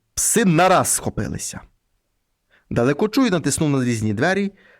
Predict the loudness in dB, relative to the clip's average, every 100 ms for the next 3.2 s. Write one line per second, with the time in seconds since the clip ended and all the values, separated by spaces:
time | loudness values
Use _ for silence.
0 | _ _ 2 4 4 2 0 -4 -2 -2
1 | -2 -4 -6 -8 -10 -20 -20 _ -4 0
2 | 0 2 2 2 2 2 2 2 0 -2
3 | -12